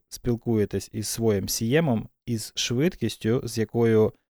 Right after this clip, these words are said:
веб-інтерфейс Gmail реагує на ваші пошукові запити у пошуковому рядку. Саме це і було на меті у Chronicle в момент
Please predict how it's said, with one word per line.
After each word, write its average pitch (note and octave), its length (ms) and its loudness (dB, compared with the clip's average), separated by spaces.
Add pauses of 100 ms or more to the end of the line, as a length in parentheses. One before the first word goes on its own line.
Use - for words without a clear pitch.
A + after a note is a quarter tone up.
веб-інтерфейс A#2 760 4
Gmail A2 640 2
реагує G#2 500 4
на G#2 100 2
ваші G#2 300 0
пошукові G2+ 500 0
запити F#2+ 540 -2 (100)
у F#2+ 580 -2
пошуковому F#2+ 500 -2
рядку. E2 380 -6 (240)
Саме A2 320 4
це B2+ 520 4 (160)
і A#2+ 100 0
було A#2 440 4
на G#2+ 140 2
меті G#2+ 400 0
у G#2 160 -4
Chronicle G2+ 600 0
в F#2 100 -4
момент G#2 460 0